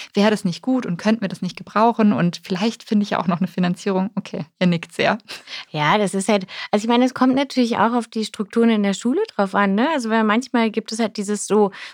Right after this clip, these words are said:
Speaker 2: mm, da muss ich erst mal mit der Schulleitung drüber sprechen. Da denkst du schon, oh ja, okay, wird schwierig. Ähm, dann heißt es, nee, wir haben kein Geld oder es heißt zum Beispiel auch, wir haben keine Zeit.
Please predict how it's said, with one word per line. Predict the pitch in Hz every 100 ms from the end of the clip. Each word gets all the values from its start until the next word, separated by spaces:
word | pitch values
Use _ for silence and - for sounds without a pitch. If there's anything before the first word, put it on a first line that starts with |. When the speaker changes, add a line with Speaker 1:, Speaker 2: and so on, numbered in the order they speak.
| -
Speaker 2:
mm, | 226 240 254 233
da | 214
muss | 208 220
ich | 233 - -
erst | - 202 254 311 - -
mal | 269 277 277
mit | 269 254
der | 220
Schulleitung | - 262 285 302 302 294 294
drüber | 285 285 285 294
sprechen. | - - 262 277 311 330 -
Da | 349 339 302
denkst | 208 -
du |
schon, | - 202
oh | 196 208 214 214
ja, | 180 165
okay, | 160 - - 156
wird | 160
schwierig. | - - - - - - - -
Ähm, | 190 180 180 180 - -
dann | 202 202
heißt | 208 190
es, | 190
nee, | 190 202
wir | 185
haben | 175 170
kein | - 156
Geld | 151 165 226 311 330 - - - -
oder | 226 214 202
es | 190 -
heißt | 196 196
zum | 202
Beispiel | 190
auch, | 190
wir | 220
haben | 220
keine | 240 220
Zeit. | - 320 453 262 -